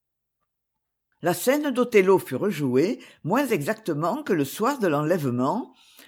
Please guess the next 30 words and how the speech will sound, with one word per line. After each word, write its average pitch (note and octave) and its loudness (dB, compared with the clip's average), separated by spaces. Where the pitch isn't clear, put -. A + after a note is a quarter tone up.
mais F3 2
c'en D#3+ 0
eût G#3 0
été A#3 0
assez D#3+ 0
pour E3+ -2
ouvrir F3 2
les C3+ 2
yeux A3 0
au D3 0
vieux E3 0
et B2+ 4
grave B3+ 0
sénateur F#3 -2
de C3+ 0
Venise, D3 0
s'il F#3 0
avait C#3 2
regardé A#3+ 0
autour C#3+ 0
de C3 4
lui, C3 2
et B3 4
pour G3 0
édifier F3+ 2
d'autres A#3 0
regards F3 0
que - -6
les C3 2
siens, D3 0